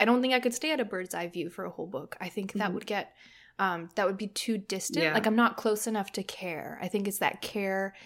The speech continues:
Speaker 1: piece that we're missing. And then I really like your point about establishing,
Speaker 2: Mm-hmm.
Speaker 1: uh, the genre more clearly, because, yeah,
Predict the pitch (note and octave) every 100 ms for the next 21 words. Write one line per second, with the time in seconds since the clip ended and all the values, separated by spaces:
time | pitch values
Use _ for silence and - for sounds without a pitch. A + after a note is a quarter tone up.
0 | - - A3 - A3 G#3+ A3 A3+ C4+ D4
1 | D#4+ - - - - A3+ G#3 G3 G#3 G#3+
2 | A3 A3 G#3 F#3+ G3 F#3+ F#3 - - F#3
3 | F3+ F#3 A3 F#3 F3 F3 - - - -
4 | F3+ E3 E3 F3+ F3 E3 E3 D3+ - _
5 | - F#3+ F3 - G3 F3+ A3 D#4+ - -
6 | - _ G#3 G#3+ F#3+ F3+ F3+ G#3+